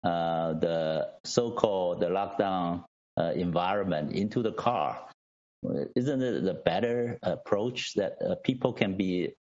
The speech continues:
actually counting the quarantine time as part of their fourteen days or twenty-one days? Uh, when they are tired of being locked down for seven days, they can go into their car and then give it a drive. Um,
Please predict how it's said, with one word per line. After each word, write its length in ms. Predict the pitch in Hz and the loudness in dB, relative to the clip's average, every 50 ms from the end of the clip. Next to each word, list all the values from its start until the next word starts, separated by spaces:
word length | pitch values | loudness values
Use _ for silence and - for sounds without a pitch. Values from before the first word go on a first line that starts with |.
| _ - | _ -2
actually 420 | 80 104 104 - - - 120 110 98 | 0 0 0 -2 -2 -2 -2 -2 0
counting 560 | - - 117 107 107 107 - 104 98 98 101 | 0 2 2 2 2 0 0 0 0 0 0
the 80 | - - | 0 0
quarantine 540 | - - 104 101 104 110 104 110 104 98 | 2 2 2 2 2 0 0 0 -2 -2
time 500 | - - 98 104 101 90 95 101 107 - - - - - - - - - | 0 0 0 2 2 0 0 -2 -2 -4 -8 -14 -14 -16 -16 -14 -6 0
as 160 | - 87 87 - | 0 0 0 0
part 320 | - - 110 107 107 104 | 4 4 4 4 4 0
of 180 | 98 95 - - | 0 0 0 0
their 120 | 98 90 87 | 0 0 0
fourteen 460 | - - 110 107 107 110 98 95 92 | 0 0 0 0 0 0 0 0 2
days 480 | 82 90 92 95 95 95 95 92 82 80 | 2 2 2 2 2 0 0 0 0 0
or 300 | 69 69 65 67 - - | 0 0 0 -2 -2 -2
twenty-one 520 | - 98 101 110 110 104 101 104 104 98 | 0 0 0 0 0 0 0 0 0 0
days? 600 | 92 92 98 98 95 98 101 98 92 - - - | 0 0 0 0 0 0 0 -2 -2 -4 -8 -8
Uh, 400 | - 92 85 80 80 78 78 78 78 - - - - - - - - - | -4 -4 -2 -2 -2 -2 -2 -4 -4 -6 -10 -14 -14 -14 -14 -10 -4 -2
when 180 | 87 92 92 | 0 0 0
they 220 | 90 117 127 139 131 | 0 0 0 0 0
are 320 | 113 98 95 90 78 - - - | 0 0 0 0 -2 -2 -4 -2
tired 400 | - - 104 107 110 107 113 110 | 2 2 2 2 2 0 0 0
of 320 | 87 65 90 92 92 90 - - | 0 0 0 0 -2 -2 -2 -2
being 180 | 104 101 95 | -2 0 0
locked 240 | 90 98 95 - - | -2 -2 -2 -2 -2
down 180 | 104 95 95 90 | -2 -2 -2 -2
for 160 | - 92 85 | -2 -4 -4
seven 380 | - - 110 107 107 107 104 | -2 -2 -2 0 0 0 0
days, 300 | 90 95 92 98 98 87 | 0 0 0 0 -2 0
they 100 | 101 101 | -2 -2
can 160 | - - 101 90 | -2 -2 -2 0
go 540 | - 101 98 98 98 98 95 98 101 101 - - _ - | 0 0 0 0 0 0 0 -2 -2 -4 -6 -8 _ -2
into 240 | 117 127 - - 127 | -2 -2 0 0 0
their 220 | 107 104 101 101 | 0 0 0 0
car 340 | - - 101 95 107 107 95 | 4 4 4 4 4 0 0
and 180 | 92 95 95 87 | 0 0 0 0
then 320 | 90 92 92 92 90 - - | 0 0 0 -2 -2 0 0
give 100 | 113 104 | 0 2
it 140 | 110 98 92 | 2 0 0
a 40 | 80 | 0
drive. 600 | - 98 95 107 120 113 98 87 82 90 95 95 - _ _ - - - _ - | 0 0 0 2 2 0 0 0 0 -2 -2 -6 -8 _ _ -20 -20 -10 _ 0
Um, 480 | 87 87 85 85 90 90 90 90 90 | 0 0 2 0 0 -2 -2 -4 -6